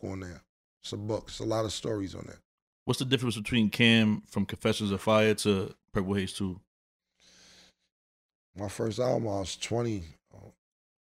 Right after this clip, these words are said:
Speaker 1: You know, I'm a grown ass man now. I came in this game as a kid, so you see my whole life grow up in front of the camera. And, uh,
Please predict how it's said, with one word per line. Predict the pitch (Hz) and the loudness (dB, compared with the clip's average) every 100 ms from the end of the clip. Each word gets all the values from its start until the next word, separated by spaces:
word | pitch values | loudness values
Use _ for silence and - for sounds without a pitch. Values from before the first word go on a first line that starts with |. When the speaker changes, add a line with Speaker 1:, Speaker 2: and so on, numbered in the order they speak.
| _ - | _ -16
Speaker 1:
You | 92 | -12
know, | 92 98 120 | -12 -12 -16
I'm | - - | -20 -20
a | - | -10
grown | 95 104 104 | -6 -4 -2
ass | 104 101 85 | -4 -4 -6
man | 101 117 107 | -2 -2 -2
now. | 101 | -2
I | 107 | -2
came | - 131 123 | 0 0 0
in | |
this | 113 95 | -4 -4
game | 113 107 | -4 -2
as | 107 | -4
a | 95 | -6
kid, | - 117 110 95 | -2 0 0 -4
so | - 101 | -6 -6
you | 104 | -4
see | - 117 | -4 -4
my | 107 101 | -2 0
whole | 92 101 | 0 0
life | 104 104 92 | 0 -2 -4
grow | 101 98 | -4 -2
up | 98 90 | -2 -6
in | |
front | 85 104 95 | -8 -6 -6
of | 90 | -6
the | 87 | -8
camera. | - 107 101 90 87 _ _ _ _ _ _ | -6 -6 -6 -10 -16 _ _ _ _ _ _
And, | 92 98 | -8 -6
uh, | 98 95 95 | -4 -6 -8